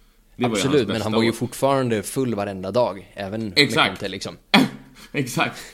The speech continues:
Speaker 1: Så att
Speaker 2: Så.
Speaker 1: den fällan ska vi inte gå igen, alltså Spalletti Raja, där tränaren
Speaker 2: Ja, nej, jag tycker ju inte det, alltså.
Speaker 1: Nej, nej, alltså, och jag tycker det är så bra också att vi...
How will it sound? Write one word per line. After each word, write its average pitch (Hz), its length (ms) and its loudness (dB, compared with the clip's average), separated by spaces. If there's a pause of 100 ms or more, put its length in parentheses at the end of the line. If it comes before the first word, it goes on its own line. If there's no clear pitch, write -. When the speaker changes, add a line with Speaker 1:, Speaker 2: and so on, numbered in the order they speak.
(180)
Speaker 1:
Så - 160 -4
att 120 100 4
Speaker 2:
Så. 101 160 -4
Speaker 1:
den 151 220 2
fällan 143 440 0
ska 120 140 -2
vi 113 80 2
inte 104 160 -2
gå 104 220 2
igen, 104 420 0
alltså 87 260 -8
Spalletti 95 580 -6
Raja, 90 440 -6 (280)
där 87 460 -6 (140)
tränaren 117 460 -2
Speaker 2:
Ja, 87 100 -6
nej, 156 160 -2
jag 165 120 -4
tycker 190 300 -6
ju 98 80 -6
inte 98 160 -10
det, 73 100 -8
alltså. 110 200 -14 (720)
Speaker 1:
Nej, 117 600 0
nej, 135 360 0
alltså, 131 260 -4
och 151 80 0
jag 151 80 -2
tycker - 140 -10
det 185 40 -6
är - 20 -6
så 170 120 -10
bra 190 300 -2
också 202 320 -6
att 110 220 -6
vi... 127 420 -4